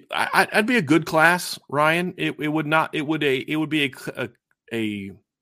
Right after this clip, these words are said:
it would be a class that keeps the gap from widening,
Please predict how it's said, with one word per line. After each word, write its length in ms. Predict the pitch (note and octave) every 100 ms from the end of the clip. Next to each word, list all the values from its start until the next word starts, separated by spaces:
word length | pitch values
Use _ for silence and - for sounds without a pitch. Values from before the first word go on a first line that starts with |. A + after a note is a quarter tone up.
| _ _ _ _ _ _ _ _
it 60 | C3
would 100 | C3+
be 100 | F3+
a 80 | F3
class 380 | - D3 D3
that 100 | C3+
keeps 300 | A#2 - -
the 100 | -
gap 280 | A2 B2 A#2+
from 180 | A2+ G2+
widening, 580 | G#2 A2+ B2 D3 E3